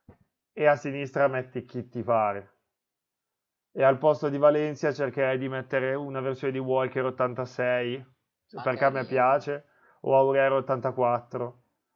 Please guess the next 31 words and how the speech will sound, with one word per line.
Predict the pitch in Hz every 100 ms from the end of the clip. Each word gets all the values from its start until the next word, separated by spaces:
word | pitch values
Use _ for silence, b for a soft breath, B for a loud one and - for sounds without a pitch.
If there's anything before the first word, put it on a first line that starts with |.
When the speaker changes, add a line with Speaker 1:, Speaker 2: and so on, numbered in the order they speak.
| _ _
Speaker 1:
Così | - 139 151
dai | 147
anche, | 143 127 139
dici, | 135 135
l'intesa | 135 135 131 135
Courtois | 143 135 147 139 139
e | 131
lo |
puoi | 117 123
usare. | 127 127 117 117 120 - _ _ _ _ _ _ _ _
E | - 127 123
Alexandro | 123 135 131 131 127 123
lo | 123
puoi | 123
tenere, | 117 123 117 113 113
se | 123
no | 120
se | 117 120 117 110 b b _
lo | -
vuoi | 135 135
cambiare | 135 127 123 117 123
puoi | 117 117
mettere | 113 117 120 117 117
Roberto | 117 117 113 120
Carlos | 117 117 113 113
più | - 120
avanti | 113 110 110 104 110 107
o, | 104 104 101
che | 104 113
ne | 110
so, | 113 107 104